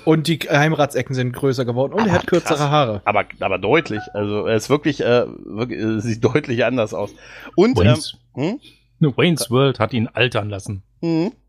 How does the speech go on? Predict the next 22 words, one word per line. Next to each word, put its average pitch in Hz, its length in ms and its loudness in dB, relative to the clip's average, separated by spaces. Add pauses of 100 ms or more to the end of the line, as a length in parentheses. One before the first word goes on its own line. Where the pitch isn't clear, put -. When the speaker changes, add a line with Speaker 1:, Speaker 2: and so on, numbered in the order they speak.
(840)
Speaker 2:
Aber 131 160 0
das 120 120 -4
ist 117 120 -8
das - 140 -4
Tolle. 147 160 4
Speaker 1:
Haarverlust 170 580 0
dank 143 260 -4
Headbanging. 101 720 -8
Speaker 2:
Ja, 113 240 4
definitiv. 110 560 -6
Da 110 120 0
hat's 113 160 -2
wieder, 117 260 0 (460)
da 120 80 4
hat 120 100 0
es 120 160 -6
wieder, 117 320 2
ähm, 107 280 -4 (800)
gezeugt. 127 320 0
Die 123 60 -6
beiden, 131 340 2
ähm, 117 240 -4